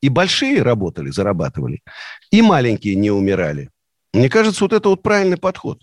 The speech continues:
Почему нам не посмотреть внимательно на то, что происходит во, во всем мире? <clears throat> Развивая большие компании,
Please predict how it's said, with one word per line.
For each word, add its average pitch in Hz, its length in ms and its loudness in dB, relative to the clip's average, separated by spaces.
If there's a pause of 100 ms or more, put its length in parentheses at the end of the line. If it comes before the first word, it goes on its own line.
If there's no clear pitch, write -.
(120)
Почему 190 300 0
нам 190 160 4
не 180 80 2
посмотреть 165 600 -2 (500)
внимательно 143 840 4
на 131 400 2 (160)
то, 190 120 0
что 151 180 -4
происходит 131 760 -2
во, 90 380 0
во 98 160 2
всем 175 260 0
мире? 180 320 -2 (640)
<clears throat> 269 400 4 (760)
Развивая 135 760 2 (140)
большие 127 520 0
компании, 120 720 0